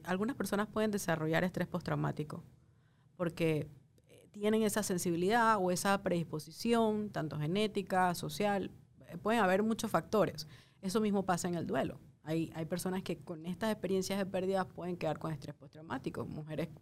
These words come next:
con estrés postraumático, pero no todas la van a desarrollar. Algunas tienen los recursos para resolverlo. Entonces, a veces también es darle tiempo a ese paciente que pase su proceso y,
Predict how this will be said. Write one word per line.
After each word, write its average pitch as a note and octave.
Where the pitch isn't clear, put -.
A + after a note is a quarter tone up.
con F3
estrés -
postraumático, E3
pero D4
no G#3+
todas G#3
la G3
van E3
a F3+
desarrollar. D3+
Algunas E3+
tienen F#3+
los E3+
recursos D#3+
para D#3+
resolverlo. D3
Entonces, A#3+
a B3+
veces G3+
también G3+
es B3
darle A#3
tiempo A#3
a -
ese G#3+
paciente E3+
que F3+
pase D#3
su F#3+
proceso G#3
y, D#3+